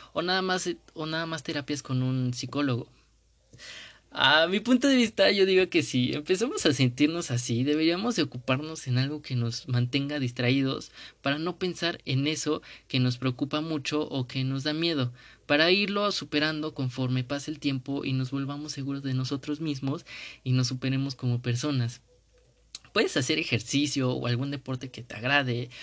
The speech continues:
o manualidades, puedes emprender un negocio, también puedes viajar, salir con tus amigos, salir con alguien que te guste,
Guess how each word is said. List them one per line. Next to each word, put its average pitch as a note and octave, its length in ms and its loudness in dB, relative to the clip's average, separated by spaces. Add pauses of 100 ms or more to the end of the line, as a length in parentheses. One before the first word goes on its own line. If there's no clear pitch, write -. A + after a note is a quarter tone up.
(160)
o A#2+ 220 2
manualidades, B2+ 880 4 (260)
puedes E3+ 220 -4
emprender B2 440 0
un C3 120 0
negocio, C3 580 0
también B2+ 320 -2
puedes C3 340 -4
viajar, C#3 520 0
salir B2 260 -2
con B2 160 -6
tus - 160 -10
amigos, C3+ 480 2
salir C3 260 -2
con C#3 240 -4
alguien D3+ 280 -4
que B2+ 100 -8
te A#2+ 140 -6
guste, B2 560 -2